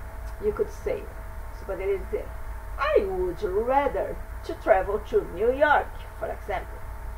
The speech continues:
Eu preferiria viajar para Nova York, por exemplo. You can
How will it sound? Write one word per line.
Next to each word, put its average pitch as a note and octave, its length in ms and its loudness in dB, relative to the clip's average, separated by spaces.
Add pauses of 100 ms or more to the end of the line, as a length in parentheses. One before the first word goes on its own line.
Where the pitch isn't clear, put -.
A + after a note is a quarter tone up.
(340)
Eu - 120 0
preferiria G4+ 880 4 (540)
viajar C4+ 540 0
para F#3+ 160 -2
Nova G#3+ 260 0
York, A#4+ 320 2
por F3 100 -2
exemplo. - 340 -6 (680)
You G3 100 -4
can F3 200 -2